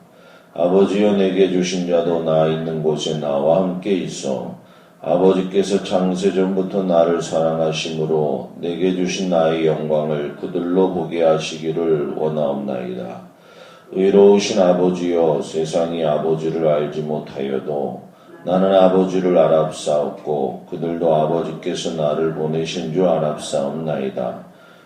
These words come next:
내가 아버지의 이름을 그들에게 알게 하였고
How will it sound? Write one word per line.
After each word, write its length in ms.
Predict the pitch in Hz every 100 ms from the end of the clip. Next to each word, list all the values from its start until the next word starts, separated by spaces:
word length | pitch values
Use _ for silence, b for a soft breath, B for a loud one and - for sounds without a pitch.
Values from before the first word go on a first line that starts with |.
| B
내가 380 | 82 87 90 87
아버지의 540 | 87 90 90 90 85
이름을 400 | 80 80 82 80
그들에게 600 | - 80 80 80 78 80
알게 400 | 76 73 76 76
하였고 840 | 73 71 69 - - 67 62 64